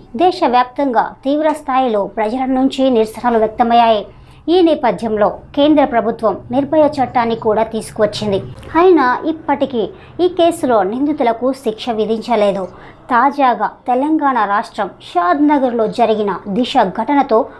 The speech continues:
మరోసారి దేశవ్యాప్తంగా ప్రజల నుంచి నిరసనలు వ్యక్తమయ్యాయి. నిందితులను జైలుకు తరలిస్తున్న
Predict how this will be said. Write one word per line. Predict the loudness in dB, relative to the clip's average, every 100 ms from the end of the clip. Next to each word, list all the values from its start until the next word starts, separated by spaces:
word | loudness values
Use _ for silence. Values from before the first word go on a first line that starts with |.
| -6
మరోసారి | 0 2 2 0 0 0 0
దేశవ్యాప్తంగా | -6 -8 -4 -4 -2 0 0 0 -2 0 -2 -4 -16 -4
ప్రజల | -2 0 2
నుంచి | 4 2 0 -4
నిరసనలు | -2 -2 -4 -4 -2
వ్యక్తమయ్యాయి. | -2 -4 -6 0 2 2 0 -8 -20 -20 -20 -2
నిందితులను | 2 4 2 2 0 0 -4
జైలుకు | -10 -8 -4 -4 -6 -10
తరలిస్తున్న | -8 -6 -6 -6 -6 -4